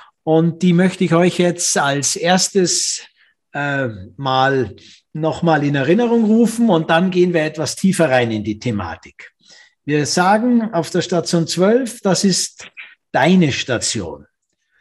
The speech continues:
Du bearbeitest an dieser dein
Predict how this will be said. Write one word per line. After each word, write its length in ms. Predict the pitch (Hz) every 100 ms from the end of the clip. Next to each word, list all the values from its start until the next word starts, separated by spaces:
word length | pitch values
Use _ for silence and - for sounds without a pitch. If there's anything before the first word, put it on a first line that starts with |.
| _ _ _ _
Du 460 | - 196 247 277 -
bearbeitest 840 | 170 175 160 196 208 208 190 - -
an 240 | 143 147
dieser 720 | 139 185 233 208 214 214 208 - _ _ _
dein 680 | 139 135 156 190 214 233